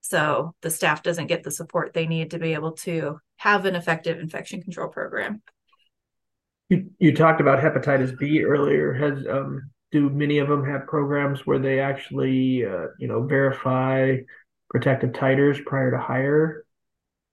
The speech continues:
Speaker 1: Not many. Um, well, you know, hepatitis B is an osha requirement to have that vaccine, or at least offer it.
Speaker 2: Right.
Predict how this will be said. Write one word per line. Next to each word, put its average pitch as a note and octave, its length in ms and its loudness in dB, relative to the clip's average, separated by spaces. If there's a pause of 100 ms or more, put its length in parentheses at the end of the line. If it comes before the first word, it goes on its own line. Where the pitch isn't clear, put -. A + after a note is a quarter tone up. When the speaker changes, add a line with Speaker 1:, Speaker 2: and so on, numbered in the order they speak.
Speaker 1:
Not - 240 0
many. F#3 540 -4
Um, E3+ 480 0 (960)
well, F3 260 4
you G#3 140 -2
know, E3 180 4
hepatitis F3 540 -2
B E3+ 260 0
is D#3+ 280 0 (200)
an E3 140 -4
osha D3+ 440 -4
requirement D3+ 580 -4
to E3 80 -10
have D3 120 -2
that D3 160 -2
vaccine, D#3 680 -6
or D#3+ 140 2
at - 100 -2
least E3+ 320 -2
offer D3 300 -2
it. E3+ 220 -2 (420)
Speaker 2:
Right. C3 280 2